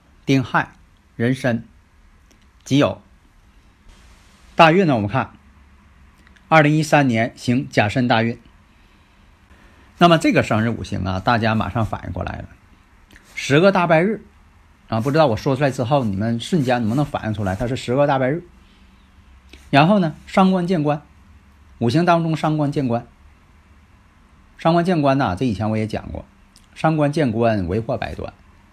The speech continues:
那有的朋友会问了，那张教授啊，那伤官见官为祸百端不分喜用神吗？有的时候你不要为喜用神而喜用神，他只要出现这种情况，你就要做出一些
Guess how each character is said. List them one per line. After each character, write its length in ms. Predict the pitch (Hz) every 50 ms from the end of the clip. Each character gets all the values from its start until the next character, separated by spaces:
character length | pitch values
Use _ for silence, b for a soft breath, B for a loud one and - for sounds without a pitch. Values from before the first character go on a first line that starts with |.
| _ _ _ _ _ _ _ _
那 100 | 160 160
有 140 | 143 104 98
的 120 | 117 127 120
朋 120 | - 117
友 100 | 110 110
会 100 | 101 120
问 200 | 110 123 120 107
了， 120 | 92 - - b b b b b
那 100 | - 185
张 160 | 170 151 123 110
教 120 | 113 110
授 160 | 107 123 110
啊， 140 | 95 85 90 120
那 140 | 160 190 175 156 113 98 69 - - - _ _ -
伤 200 | - - 165 160
官 140 | 165 165
见 180 | 165 180 160 151
官 180 | 143 143 139 131
为 100 | 127 123
祸 140 | 147 143
百 160 | - - 82 90
端 440 | 110 107 107 104 98 95 92 87 90
不 180 | - - 175
分 160 | 123 135 127 117
喜 120 | - 104
用 160 | - 104 101
神 140 | 92 - -
吗？ 140 | 85 90 - - _ _ _ _ _ b b b b -
有 160 | 135 127 135
的 80 | 190 233
时 140 | - - 123
候 220 | 113 147 147 104 -
你 160 | 107 107 107
不 260 | 101 104 107 123 170
要 200 | 226 247 220 143
为 200 | 107 98 113 123
喜 160 | 120 - -
用 180 | 101 95 104 107
神 200 | 95 101 98 98
而 120 | - 107 104
喜 140 | 101 - -
用 120 | 87 101
神， 160 | 98 98 - - _ _ _ _ _ _ _ _ _ _ _ _ b b b b b b b -
他 100 | - 185
只 220 | - - 190 196
要 160 | 214 226 196
出 220 | - - - 156 151
现 140 | 175 175
这 120 | 156 175 165
种 120 | 120 98
情 220 | 95 - 107 110 110
况， 260 | 147 147 - - - - _ _ _ _ _ _ _ _ _ _ _ _ _ _ _ _ _ - _ _ _ _ - - _
你 140 | - 117 117
就 100 | 110 127
要 180 | 151 151 139 113
做 200 | - 165 147 120
出 140 | - -
一 80 | 120 117
些 380 | 110 - - 113 104 101 101